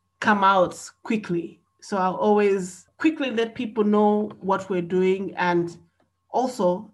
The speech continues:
the issue of quality and the issue of persistence is what has also helped us to, as a business, to overcome some of the challenges that may be there. So when you're buying stuff, people expect a man, or they'll look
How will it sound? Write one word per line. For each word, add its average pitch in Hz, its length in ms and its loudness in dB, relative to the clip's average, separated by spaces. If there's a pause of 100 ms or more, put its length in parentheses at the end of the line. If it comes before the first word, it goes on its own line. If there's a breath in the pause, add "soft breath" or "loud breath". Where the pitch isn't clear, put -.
the - 240 -8
issue 240 380 -4
of - 280 0
quality 202 840 0
and 170 280 -2
the 185 160 -6
issue 208 220 -2
of 170 160 -4
persistence 175 880 -8 (760 soft breath)
is 180 220 2
what 190 480 2 (100)
has 190 200 -6
also 226 300 -4
helped 214 500 2
us 170 240 -4
to, 175 540 -2
as 185 160 -2
a 185 40 0
business, 208 460 0
to 208 200 -4
overcome 214 440 0
some 208 220 0
of 180 120 -4
the 175 100 -4
challenges 175 520 -2
that 170 220 -4
may 170 100 -4
be 165 160 -4
there. 165 280 -4
So 185 280 -6 (520 loud breath)
when 202 220 -2
you're 202 140 0
buying 233 380 2
stuff, 220 600 2
people 233 260 -4
expect 208 440 -4
a 180 80 -2
man, 190 540 2 (320)
or 185 120 -2
they'll 175 200 -2
look 185 260 -6